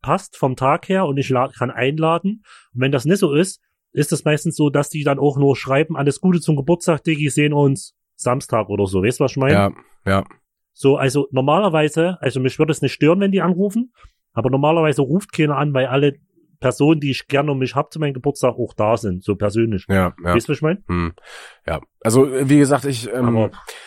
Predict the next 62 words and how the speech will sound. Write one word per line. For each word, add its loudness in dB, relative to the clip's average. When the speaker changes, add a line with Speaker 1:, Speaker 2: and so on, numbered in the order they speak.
Speaker 2:
ich -4
finde 2
es -2
immer 0
so -2
ein -6
Speaker 1:
also, 2
Speaker 2:
bisschen 0
Speaker 1:
äh, 2
nur 6
für 0
mich, 0
so, -6
ich -6
soll 4
dich -2
anrufen, -2
meinst 0
du? -4
War 0
das -2
jetzt 0
so, 4
Speaker 2:
Ja, 2
es 0
Speaker 1:
da 2
winkst 0
du 0
mir 4
einen 2
Zaunfall. 0
Speaker 2:
Ich, -6
keine -4
Ahnung, -2
ich, -8
äh, 0
es -2
gibt -6
so 0
ein 0
kleines 0
Zeitfenster, 2
wo 4
ich, 0
äh, 2
mit 0
meinem, 2
äh, -2
mit -2
meinen 0
Eltern 2
und 4
meinem 2
Bruder 2
telefoniere 2
und 2
ansonsten -2
liegt 0
das -2
Handy 2
einfach, 0
äh, -16